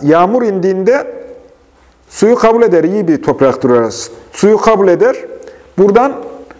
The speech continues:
bol otlar ve bitkiler çıkar. Yani faydanın tamamı ondan sadır olur. İşte iyi müminin misali bu.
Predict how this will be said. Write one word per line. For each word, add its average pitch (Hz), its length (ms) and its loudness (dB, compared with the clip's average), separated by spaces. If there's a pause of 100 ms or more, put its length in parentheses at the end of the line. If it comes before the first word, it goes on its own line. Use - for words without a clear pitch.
(140)
bol 214 200 4
otlar 233 400 0
ve 226 160 -4
bitkiler 214 480 0
çıkar. - 500 -2 (960)
Yani 165 220 2
faydanın 196 640 0 (340)
tamamı 196 520 0
ondan 185 480 -4 (540)
sadır 165 420 0
olur. 110 360 0
İşte - 440 0 (1040)
iyi 190 180 2
müminin 180 520 -4
misali 196 580 -2 (120)
bu. 156 340 0